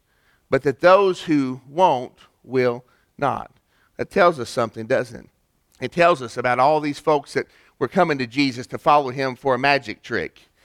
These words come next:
or all these people who were coming to him to just see a good show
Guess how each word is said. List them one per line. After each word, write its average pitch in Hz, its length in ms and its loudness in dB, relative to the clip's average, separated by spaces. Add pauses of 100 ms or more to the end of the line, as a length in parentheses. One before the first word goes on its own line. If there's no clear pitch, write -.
(340)
or 139 100 4
all 170 140 8
these 165 160 0
people 147 300 0
who 151 120 0
were 131 140 0
coming 160 360 -2
to 127 140 -4
him 143 300 -2
to 143 160 -6
just 139 260 -4 (240)
see 170 260 0
a 143 60 2
good 131 260 0
show 117 520 0